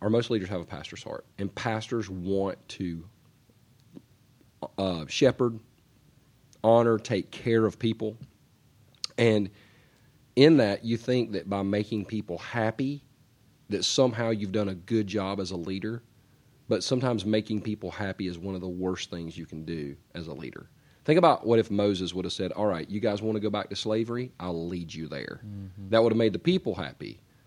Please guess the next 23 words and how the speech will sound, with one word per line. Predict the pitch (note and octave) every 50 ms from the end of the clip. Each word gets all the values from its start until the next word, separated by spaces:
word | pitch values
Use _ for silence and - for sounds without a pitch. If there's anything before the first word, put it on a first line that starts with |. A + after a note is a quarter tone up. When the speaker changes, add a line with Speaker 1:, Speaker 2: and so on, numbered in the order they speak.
| _ _ _ -
Speaker 1:
Um, | - G2 F#2+ F#2 F2+ F2 E2+ E2 D2+ - _ -
it | G#2+ G#2+ G2 -
would | G2+ F#2+ G2+ A2+ B2 A#2 A2
not | A#2+ A#2 A2 -
have | G2+ A2 F2+ F2
been | G2 F#2 F2
a | F2
great | F2+ - - G2 F#2 F2+ E2 - -
leadership | F2+ F#2 F2 D2 D#2 - - F2 - - -
decision. | - - - - - - - - D#2+ - - _ _ _ _ _ _ _ - _ _ -
So | - - C3 A#2+ A2+ G#2+ G#2+ - - -
I, | - - -
I | - A#2+ C3
think | - - E3+ D3 -
we're | - B2+ A#2 -
all | G#2+ A2 A2 A2
tempted | - - - B2 A2 - G#2+ F#2+
to | G#2
please | - - A#2 A#2+ A#2 A2
people | - - G2+ - - F#2+
because | F2 G2 - - A2+ G#2 G2 F#2 - - - _ _ _ _ _ _ -
pleasing | - - C#3 D3+ D#3+ D3+ D#3 C#3 A#2
people | - C3 C3 C3 - A2 F#2 F2 F2